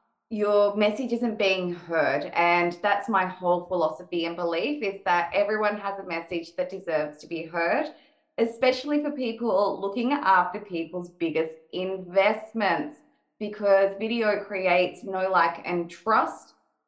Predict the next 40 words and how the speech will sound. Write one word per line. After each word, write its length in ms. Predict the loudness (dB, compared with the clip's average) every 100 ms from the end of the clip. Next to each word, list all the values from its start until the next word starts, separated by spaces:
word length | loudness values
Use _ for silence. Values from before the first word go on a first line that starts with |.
| 2
And 360 | 6 8 6
it 300 | 4 0 2
builds 400 | 2 4 2 -2 -18
connection. 840 | -14 -6 -4 -6 -8 -6 -4 -4 -2
And 240 | 0 2
that's 240 | 0 -2 -4
what, 440 | 2 4 4 2 -2
uh, 300 | 2 4 4 2
as 200 | 0 0
an 80 | -4
investor 420 | -2 -2 -2 -4
myself, 720 | -2 -2 0 2 2 0 0
that's 220 | -2 0
what 180 | -4 -4
I 240 | 0 0 2
need 280 | 0 -2
from 100 | -4
a 60 | -6
property 360 | -2 -2 -2 -2
manager, 600 | 0 0 -2 0 2 0 -6 -20 _ -4
is 180 | -4
to 160 | -2 0
understand 640 | 0 0 -6 -2 0 0
that 100 | -2
they're 160 | -2 2
going 260 | 2 2 -2
to 80 | -10
communicate 640 | -6 -4 -6 -4 -6 -6
really 220 | -2 -2
well 340 | 0 4 4 2
with 220 | -6 -6
me, 240 | -6 -6 0
but 180 | 0
they 300 | 4 2 0 -4
also 280 | -4 -2 -2
know 160 | 0
what 160 | 2 2
they're 220 | 2 0
doing. 400 | 0 0 0 -4
So 320 | -6 0 0